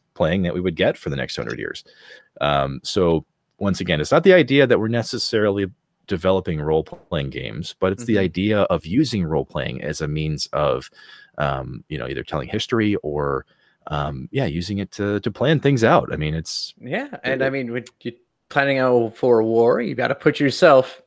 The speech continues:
Speaker 2: in the mind, in the role of your enemy and figure out what they're gonna do and how they're gonna come at you. So this makes sense to me.
Speaker 1: Yeah, yeah, exactly. Uh,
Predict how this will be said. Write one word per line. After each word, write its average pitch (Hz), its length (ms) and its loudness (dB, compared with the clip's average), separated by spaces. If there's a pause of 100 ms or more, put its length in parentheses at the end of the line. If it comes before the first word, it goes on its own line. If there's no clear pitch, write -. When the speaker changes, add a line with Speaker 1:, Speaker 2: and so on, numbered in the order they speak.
Speaker 2:
in 139 180 4
the 123 60 2
mind, 120 420 0
in 135 180 -2
the 120 100 0
role 120 580 4
of 117 260 2
your 120 160 4
enemy 127 480 0 (160)
and 127 120 0
figure 143 220 6
out 120 140 4
what 139 240 6
they're 151 180 6
gonna 139 180 4
do 165 200 4
and 127 100 -2
how 135 140 4
they're 131 100 2
gonna 120 140 -2
come 135 160 -2
at 175 220 -2
you. 113 200 -4
So - 180 0
this 151 140 0
makes 175 220 0
sense 190 220 -4
to - 60 -4
me. 170 260 -4 (1800)
Speaker 1:
Yeah, 110 200 2 (460)
yeah, 127 60 -8
exactly. 67 540 -2
Uh, 71 260 2